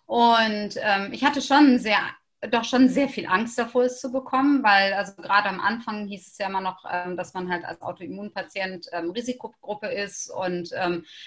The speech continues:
wie wird so ein Verlauf sein? Und, ähm, ja, wahrscheinlich hatte ich viel zu viel Angst davor, deswegen habe ich es auch bekommen. Und, <laughs> ähm, auf einmal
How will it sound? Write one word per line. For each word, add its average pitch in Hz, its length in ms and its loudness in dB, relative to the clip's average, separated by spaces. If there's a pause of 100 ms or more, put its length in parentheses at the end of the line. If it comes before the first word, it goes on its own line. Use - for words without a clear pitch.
wie 196 140 -10
wird 202 180 -6
so 196 60 -10
ein 185 100 -8
Verlauf 165 420 0
sein? 277 520 4
Und, 208 460 -4
ähm, 185 640 -6
ja, 160 360 0 (140)
wahrscheinlich 208 400 0
hatte 208 160 0
ich - 80 -12
viel - 120 -8
zu - 120 -18
viel - 160 -8
Angst 240 240 0
davor, 240 200 -4
deswegen 196 300 -8
habe 185 80 -6
ich - 60 -20
es - 60 -16
auch 170 140 -10
bekommen. 302 320 2 (800)
Und, 240 680 6
<laughs> - 80 -18
ähm, 214 480 0
auf 226 80 6
einmal - 160 -4